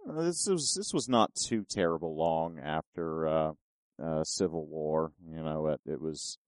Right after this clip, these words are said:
probably the first big thing McNiven did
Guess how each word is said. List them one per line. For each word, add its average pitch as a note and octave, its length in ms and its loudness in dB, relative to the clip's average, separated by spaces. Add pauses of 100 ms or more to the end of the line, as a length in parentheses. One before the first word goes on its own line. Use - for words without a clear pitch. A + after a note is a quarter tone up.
(100)
probably G2 220 12
the E2+ 80 4
first - 600 8
big F2+ 260 6
thing E2+ 300 0
McNiven D#2+ 560 -4
did D#2 320 2